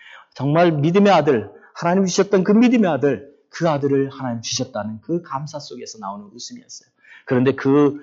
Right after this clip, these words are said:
인간의 생각은요, 십 년이었어요. 아브라함 십 년밖에 기다리지 않았어요. 그래서 이스마엘을 얻었어요. 하나님의 시각은 이십오 년이었어요. 이십오 년 후에 하나님이 그에게 진정한 웃음을 줄 수 있는 아들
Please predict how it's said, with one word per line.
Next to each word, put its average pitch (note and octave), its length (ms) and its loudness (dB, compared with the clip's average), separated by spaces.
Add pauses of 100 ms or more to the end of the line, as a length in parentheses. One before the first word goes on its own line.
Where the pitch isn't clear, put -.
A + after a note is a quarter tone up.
(140)
인간의 D#3 360 4
생각은요, C3+ 760 0
십 - 240 -6
년이었어요. B2 560 -8 (400)
아브라함 A#2+ 320 -2
십 F#3+ 200 -6
년밖에 E3 380 -6
기다리지 A2+ 380 -10
않았어요. - 420 -20 (460)
그래서 A2+ 280 -2
이스마엘을 A#2 480 -4
얻었어요. G2+ 460 -16 (440)
하나님의 D3 360 -2
시각은 G#2+ 480 -6
이십오 F#2+ 400 -10
년이었어요. - 600 -20 (1200)
이십오 G2+ 640 -8
년 F#2+ 200 -12
후에 F#2 380 -14 (220)
하나님이 C3 400 -8
그에게 G#2+ 500 -8 (560)
진정한 G#2 580 -2
웃음을 G2+ 360 -10
줄 F2+ 120 -18
수 - 160 -18
있는 F2+ 200 -10
아들 F2 440 -16